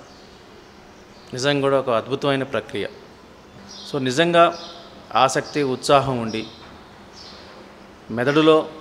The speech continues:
ఒక ఆలోచన మెదిలి, దీని కథా వస్తువుని కథా రూపంలో ఎలా పెట్టాలి అనుకునే ప్రతి ఒక్కరికి కూడా ఇది ఒక challenge.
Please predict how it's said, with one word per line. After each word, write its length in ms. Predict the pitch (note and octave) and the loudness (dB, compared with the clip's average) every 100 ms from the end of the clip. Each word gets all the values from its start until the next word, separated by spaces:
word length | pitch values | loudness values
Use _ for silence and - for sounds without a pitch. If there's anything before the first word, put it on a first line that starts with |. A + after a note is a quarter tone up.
| - | -8
ఒక 160 | B2+ | -2
ఆలోచన 400 | A#2+ B2+ C3+ C#3 | 2 2 0 -2
మెదిలి, 340 | B2 G#2+ G2+ G#2 - - - - | -4 -4 -6 -10 -12 -20 -18 -8
దీని 220 | C#3 D3+ | -2 -2
కథా 320 | D3 B2 C3 D3+ | 0 2 4 6
వస్తువుని 400 | D3+ D3+ D#3 C#3+ | 4 0 -4 -2
కథా 200 | B2+ C3 | 0 2
రూపంలో 340 | C#3 C3+ B2+ | 0 0 0
ఎలా 140 | A#2 | 2
పెట్టాలి 440 | B2+ B2 C3 A2+ A#2 | 0 0 -2 -4 -4
అనుకునే 520 | A#2 A#2 A2+ A#2 A#2 | -6 -8 -6 -6 -6
ప్రతి 260 | A2 A2+ B2 | -8 -4 -2
ఒక్కరికి 360 | A#2+ D3 C#3+ | 0 0 0
కూడా 400 | - C3+ A2+ G#2 - - | 0 2 2 0 -8 -8
ఇది 120 | A#2+ | -4
ఒక 100 | A#2+ | -4
challenge. 480 | A2+ A2 F#2+ F#2+ | -4 -2 -2 -4